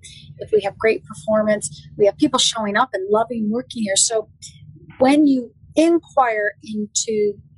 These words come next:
these phenomenons, we call them, then you can build a strategy for great healthcare place.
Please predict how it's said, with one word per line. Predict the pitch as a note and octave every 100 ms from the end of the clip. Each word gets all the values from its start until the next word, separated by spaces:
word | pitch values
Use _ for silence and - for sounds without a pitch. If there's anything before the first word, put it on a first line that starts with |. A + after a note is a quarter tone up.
| - - -
these | G#3+ -
phenomenons, | A3 A3 C#4 B3 E3 D#3+ -
we | - -
call | - -
them, | F#4+ - - - - -
then | C#4+ E4+
you | F#4+
can | F#4+ B3+
build | A#3+ A3+ G#3+
a |
strategy | - - A3 A#3+ B3+ A#3 F4 F4 F#4+ A3+ - - - - - - - -
for | A#3 G#3 G3 F#3+ F#3+ _ _ _ - _ - - - -
great | A#3 B3 C4 - _ _ _ - _ - - - -
healthcare | - C#4 D4 - F3+ -
place. | F#3+ F#3 G3+ -